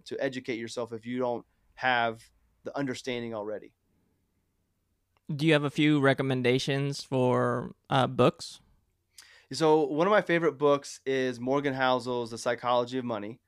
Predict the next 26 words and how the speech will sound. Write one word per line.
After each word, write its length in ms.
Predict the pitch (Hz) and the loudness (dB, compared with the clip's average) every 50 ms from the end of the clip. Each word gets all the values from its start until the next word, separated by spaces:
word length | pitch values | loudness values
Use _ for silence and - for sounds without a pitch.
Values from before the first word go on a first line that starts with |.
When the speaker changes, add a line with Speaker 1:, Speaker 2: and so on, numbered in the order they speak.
| _ _ _ _ _ _ _ - | _ _ _ _ _ _ _ -8
Speaker 1:
Um, 380 | - 117 113 110 110 110 110 117 | -6 -4 -4 -2 -4 -6 -8 -8
so 120 | - 131 120 | -10 -4 2
that 220 | 135 135 143 143 | 4 6 6 6
is 200 | 143 139 135 131 | 4 2 0 -2
kind 180 | - - 135 127 | -2 -2 -2 -2
of 80 | 127 123 120 117 - - _ _ _ _ - 120 | -2 -4 -8 -16 -18 -20 _ _ _ _ -20 -8
getting 260 | 117 143 151 151 156 147 | -2 0 0 2 2 2
more 280 | 147 143 143 143 139 | 2 2 2 2 2
into 200 | 135 131 131 139 | 0 -2 -4 -6
the 120 | 127 135 131 | -4 -4 -4
emotional 500 | 120 120 127 131 135 127 - 131 127 120 | -2 -2 -2 -2 -4 -4 -6 -8 -8 -6
side 380 | - - 123 117 117 117 110 | -4 -2 0 0 0 -2 -2
of 120 | 107 107 117 | -4 -6 -8
investing 560 | 117 107 107 117 113 113 - - 120 117 117 | -10 -8 -6 -6 -6 -6 -8 -12 -10 -10 -8
and 160 | 113 113 110 | -10 -10 -8
why, 260 | 107 110 110 110 104 - | -8 -6 -6 -6 -6 -8
and, 220 | - 120 113 107 | -10 -10 -10 -10
and 180 | 113 120 117 117 | -10 -10 -8 -4
why 240 | 120 123 127 131 135 | 0 2 2 4 2
we 160 | 131 135 131 | 2 0 -4
view 220 | 127 120 123 131 131 | -6 -4 -4 -4 -2
money 260 | 117 120 127 127 127 | -2 -2 -2 -4 -4
the 80 | 127 123 | -4 -4
way 120 | 123 120 | -6 -6
we 100 | 120 120 | -6 -8
do. 340 | 113 123 127 139 151 175 | -8 -6 -4 -4 -2 -4